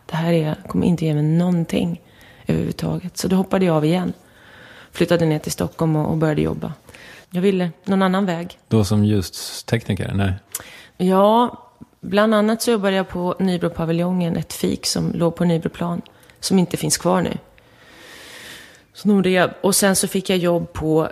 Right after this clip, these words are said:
Speaker 1: Kinateatern. I biljettkassan satt jag först. Jag vet att jag satt i biljettkassan när Cornelis Vreeswijk dog, bland annat, för då började jag gråta när jag läste det i tidningen, kommer jag ihåg. Sen sökte de då folk till,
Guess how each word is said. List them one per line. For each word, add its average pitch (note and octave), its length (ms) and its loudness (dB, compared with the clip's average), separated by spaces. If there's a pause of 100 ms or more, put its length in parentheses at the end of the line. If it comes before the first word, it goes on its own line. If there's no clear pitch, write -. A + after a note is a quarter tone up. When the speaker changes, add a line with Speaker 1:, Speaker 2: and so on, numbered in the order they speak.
(140)
Speaker 1:
Kinateatern. F#3+ 920 -2 (380)
I G3+ 100 2
biljettkassan G3 720 0
satt G#3+ 180 -2
jag A3+ 80 2
först. - 440 -4 (440)
Jag E3+ 80 -6
vet G3 180 0
att - 80 -2
jag G3 100 0
satt - 260 -2
i F#3 40 2
biljettkassan F#3 680 0
när F3 80 2
Cornelis E3+ 440 0
Vreeswijk E3 460 -4
dog, - 260 0
bland F3+ 220 0
annat, E3 280 -2
för - 80 -8
då F3+ 60 2
började E3+ 260 2
jag E3 80 -2
gråta F3+ 520 0
när F#3 120 2
jag F3 180 -2
läste F3+ 300 -2
det F3+ 60 0
i F3 40 0
tidningen, F3+ 440 -2
kommer F#3 160 -4
jag F3 100 -2
ihåg. G3 120 -4 (1120)
Sen G#3 220 2
sökte G3+ 420 4
de G3 160 6
då F3+ 160 4
folk F#3 600 0
till, D#3+ 520 0